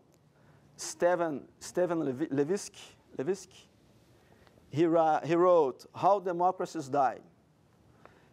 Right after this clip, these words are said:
Uh, it's a New York Times bestseller, written in twenty-five languages, even in Portuguese.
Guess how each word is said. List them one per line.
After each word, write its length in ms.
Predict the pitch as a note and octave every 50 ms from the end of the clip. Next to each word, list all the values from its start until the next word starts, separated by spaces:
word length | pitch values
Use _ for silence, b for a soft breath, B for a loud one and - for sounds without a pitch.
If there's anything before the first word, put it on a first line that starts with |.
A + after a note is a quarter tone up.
| _ - -
Uh, 280 | B2+ C3+ C#3 C#3 C3+ C3
it's 140 | B2 -
a 260 | E3 E3 D#3+ D#3 B2+ A#2+
New 160 | C#3+ D#3+ D3+
York 440 | D3 D3+ D3+ D#3 D3+ D#3 - - -
Times 280 | D3 D3+ D3+ D3 B2+
bestseller, 840 | B2 C#3+ C3+ C#3 - - - F#3+ G#3 A3 A3 A3 G#3+ G#3 G#3 G3+ F3+
written 240 | F#3 F#3 - F3+
in 40 | E3+ D#3+
twenty-five 520 | - D#3+ D#3+ D#3+ D#3+ D#3+ - D3 C#3 C3
languages, 600 | C3+ D#3 F3+ G3 G#3+ G3 A3 A3 G#3+ - - -
even 320 | - E3+ G3+ G3 G#3+ G#3 G3
in 80 | F#3+
Portuguese. 720 | F#3 - F3 E3+ E3 - - A#2+ A#2 - - - - -